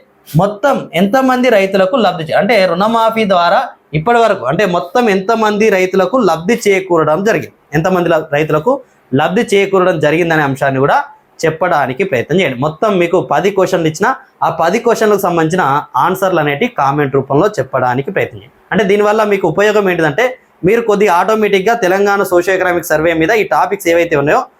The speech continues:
ఈ టాపిక్స్ మీద కొద్దిగా పట్టు రావడానికి మీకు అవగాహ-,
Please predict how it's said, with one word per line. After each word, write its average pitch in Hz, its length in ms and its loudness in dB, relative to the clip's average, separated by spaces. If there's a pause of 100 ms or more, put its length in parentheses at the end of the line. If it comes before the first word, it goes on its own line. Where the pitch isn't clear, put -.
(220)
ఈ 165 80 0
టాపిక్స్ 208 480 0
మీద 202 220 2 (120)
కొద్దిగా 185 300 0
పట్టు 165 220 -2
రావడానికి 175 560 0
మీకు 175 200 -2
అవగాహ-, 160 440 0